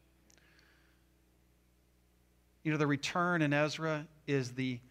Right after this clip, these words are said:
link that connects the past with God and the future with God. If they had re-, not returned, there'd be no house.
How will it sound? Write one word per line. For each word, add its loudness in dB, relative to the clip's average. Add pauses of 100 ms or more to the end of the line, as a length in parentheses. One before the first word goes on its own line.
(160)
link 0
that -2
connects -4
the -10
past -6
with -10
God -4
and -6
the -8
future -10
with -20
God. -20 (1500)
If -4
they 2
had 0
re-, -2
not 2
returned, 0
there'd 0
be -4
no -4
house. -14